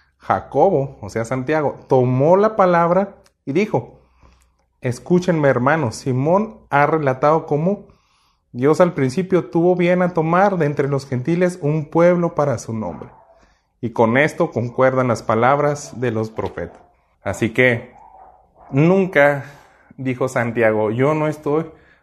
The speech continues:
a favor de eso". ¿Saben qué? Necesitan agregar a la fe obras y hubiera empezado a dar una sarta de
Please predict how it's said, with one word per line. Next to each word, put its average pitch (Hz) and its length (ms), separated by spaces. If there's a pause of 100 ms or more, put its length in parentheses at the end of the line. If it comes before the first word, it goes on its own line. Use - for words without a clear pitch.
a 113 120
favor 110 340
de 95 220
eso". 101 180
¿Saben 147 300
qué? 180 320
Necesitan 120 720 (500)
agregar 123 600
a 180 80
la 151 140
fe 175 380 (100)
obras 107 640
y 110 160
hubiera 120 240
empezado 139 720 (440)
a 104 80
dar 143 280
una 131 280
sarta 135 600
de 110 600